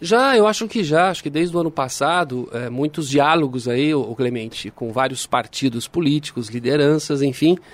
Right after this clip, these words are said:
analisando o quadro aí da atual gestão em relação àquilo que se comprometeu com o município de Jacareí e efetivamente aquilo que conseguiu fazer e aquilo que não conseguiu fazer até o momento.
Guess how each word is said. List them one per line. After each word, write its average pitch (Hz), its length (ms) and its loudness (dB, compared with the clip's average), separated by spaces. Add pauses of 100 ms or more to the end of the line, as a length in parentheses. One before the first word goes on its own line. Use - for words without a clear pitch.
(280)
analisando 180 640 4
o 190 40 -2
quadro 151 420 2
aí 135 220 2 (400)
da 135 300 0
atual 135 540 0
gestão 156 480 2
em 160 40 0
relação 147 600 2 (280)
àquilo 147 380 0
que 147 120 -10
se - 160 -6
comprometeu 139 720 2
com 147 120 -2
o - 20 -2
município 127 440 -6
de 151 80 -4
Jacareí 196 680 2
e 226 60 2
efetivamente 190 720 0
aquilo 165 320 -2
que 156 240 -6 (280)
conseguiu 147 420 2
fazer 127 400 0
e 143 60 2
aquilo 135 220 -8
que 127 100 -12
não 127 160 -4
conseguiu 127 340 -6
fazer 113 320 -6
até 123 180 -2
o 127 60 2
momento. 117 380 -2